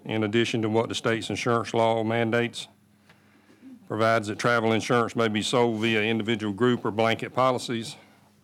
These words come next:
specifies how premium taxes are calculated, and clarifies that most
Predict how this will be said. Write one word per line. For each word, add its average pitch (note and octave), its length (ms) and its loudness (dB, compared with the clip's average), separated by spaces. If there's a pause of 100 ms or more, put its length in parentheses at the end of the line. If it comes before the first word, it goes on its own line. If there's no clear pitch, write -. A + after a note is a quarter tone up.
(120)
specifies A2+ 680 0
how A2+ 160 2
premium A#2 480 0
taxes A2 420 -4
are G#2 80 -2
calculated, A#2+ 720 -2 (960)
and A2 180 -2
clarifies A2+ 640 2
that G#2+ 100 -8
most A2+ 380 -2